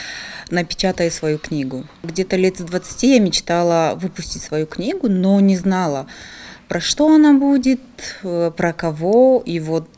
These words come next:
э, я думаю, эм, все благодарности и все вот эти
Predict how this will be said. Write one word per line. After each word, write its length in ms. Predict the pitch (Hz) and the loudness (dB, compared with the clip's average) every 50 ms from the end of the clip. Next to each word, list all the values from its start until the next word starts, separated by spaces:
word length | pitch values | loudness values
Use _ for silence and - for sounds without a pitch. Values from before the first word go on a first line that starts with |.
| - - - | -14 -10 -6
э, 640 | 175 160 156 156 156 156 156 156 156 151 151 151 151 | -4 -4 -2 -2 -2 -4 -4 -4 -4 -4 -6 -6 -4
я 440 | 160 165 170 170 165 165 165 165 151 | -4 -2 0 2 2 2 2 0 -2
думаю, 760 | - 151 156 156 180 190 226 285 302 285 269 254 247 247 247 247 - - - - - - - - - - - - - - - - - - - - - | -2 -4 -4 -2 0 2 4 4 6 6 6 8 8 6 6 4 0 -4 -20 -20 -20 -20 -20 -20 -20 -20 -20 -20 -20 -20 -20 -20 -20 -20 -18 -16 -14
эм, 520 | - 143 156 156 151 151 151 156 160 151 151 - - - - - - - - - _ _ - _ _ - - - - - - | -10 -8 -8 -8 -8 -6 -6 -6 -6 -8 -10 -14 -20 -20 -20 -20 -20 -20 -20 -20 _ _ -20 _ _ -20 -20 -16 -14 -12 -10
все 720 | - - - - 202 190 185 180 170 - 64 73 90 101 151 | -8 -6 -4 0 2 2 4 4 2 0 -2 -6 -6 -6 -6
благодарности 880 | 165 156 175 170 165 170 170 170 196 185 190 196 175 170 - - - | -2 0 2 2 2 2 2 2 2 2 2 0 -2 -2 -4 -8 -6
и 120 | 160 160 151 | -6 -6 -6
все 320 | 151 - - - 165 165 160 | -8 -8 -6 -4 -4 -4 -4
вот 220 | 156 156 156 - | -4 -6 -4 -4
эти 420 | 165 165 160 - - 156 151 151 | -4 -4 -4 -4 -4 -4 -4 -4